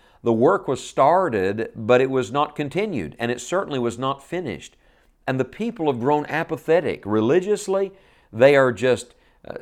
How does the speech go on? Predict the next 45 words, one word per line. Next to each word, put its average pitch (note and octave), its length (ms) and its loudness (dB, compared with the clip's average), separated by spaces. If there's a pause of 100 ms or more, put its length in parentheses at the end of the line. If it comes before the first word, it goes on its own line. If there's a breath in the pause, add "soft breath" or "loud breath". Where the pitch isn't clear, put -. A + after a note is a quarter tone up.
content D#3+ 460 -2
to A#2+ 100 -6
sit F3 200 -2
around C#3+ 520 0
and G#2 160 -4
look C3+ 260 2
at G#2 140 -2
what A2 260 2
could D#3+ 240 -4
have B2 240 -4
been. F2 400 -6 (460)
Politically, F#3+ 640 4 (300 soft breath)
they're B2 120 6
living C#3 260 6
in B2+ 100 0
turbulent C3+ 400 -2
times C#3+ 320 -4
as A2 100 -6
well. A#2 460 2 (240 soft breath)
Uh, G#2+ 80 0
there's, A2+ 340 0
there's G#2+ 320 -2
inner D#3+ 300 2
fighting D3+ 640 -2 (260 soft breath)
i-, A2+ 120 -4
w-, A2 280 -4
within A2+ 300 0
the C3 140 -2
empire C#3+ 340 2
itself. C#3 580 0
There G#2 240 2
are F2+ 200 -2 (420 soft breath)
enemies D3 380 2
around A#2+ 500 2
them. D3 160 -6
I'm D3+ 160 -4
telling F#3 340 0
you, A#2+ 120 -2
this E3+ 260 -4
is E3 140 -2
a, A#2+ 180 2
a G#2+ 80 -2
time A2 800 -6
of F2 240 -8
great C#3+ 540 2